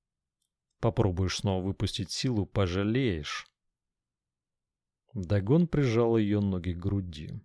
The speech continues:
чтобы ему ничего не мешало. А спустя секунду Лера ощутила его язык, что вторгается во влагалище.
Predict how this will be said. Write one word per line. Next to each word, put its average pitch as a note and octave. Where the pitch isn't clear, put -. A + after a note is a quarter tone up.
чтобы C#3
ему A#2+
ничего G#2
не F2+
мешало. G2
А A2+
спустя -
секунду C3+
Лера A#2
ощутила G2
его F2+
язык, F2+
что -
вторгается F2+
во E2+
влагалище. E2+